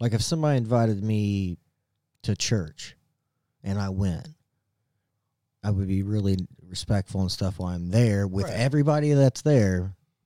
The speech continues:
Speaker 1: And I wouldn't cuss or do it, or talk about crazy shit or nothing, obviously. You know, just be, "Hello,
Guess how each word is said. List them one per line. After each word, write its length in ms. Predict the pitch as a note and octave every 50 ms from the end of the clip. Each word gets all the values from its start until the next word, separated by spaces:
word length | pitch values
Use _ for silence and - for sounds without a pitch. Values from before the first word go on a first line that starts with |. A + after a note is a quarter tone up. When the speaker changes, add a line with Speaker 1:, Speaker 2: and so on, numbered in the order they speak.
| _ _ _ _ _ _ _ _
Speaker 1:
And 80 | - F#2+
I 40 | G2
wouldn't 260 | F#2+ A2+ G2+ G#2 -
cuss 540 | - - - C3+ B2+ B2+ B2+ B2 B2 - -
or 100 | G#2+ F#2+
do 200 | F2+ F#2 G#2+ G#2
it, 180 | G#2 G#2 - -
or 140 | F#2 F2+ E2+
talk 300 | - - A#2 A2 A2 -
about 260 | G2+ G2+ F#2+ F2 - _ _ _ _
crazy 320 | - - A2+ G#2+ G#2 G2+ F#2+
shit 180 | F#2 - A2+ F#2+
or 80 | F2+
nothing, 360 | F2 F#2+ G2 F2+ - - E2
obviously. 520 | E2+ F2+ F2+ - - - - - B1+ - - _ _ _ _ _ _ _ _ _ _ _ _ _ _ -
You 100 | D3 B2+
know, 100 | G#2 G2+
just 180 | G2+ G#2 - -
be, 120 | - F#2+ E2 E2+ - _ _ _ _ _ _ _ _ _ _ -
"Hello, 420 | A2 G#2+ F#2+ F#2 F#2 F#2 F#2 F2+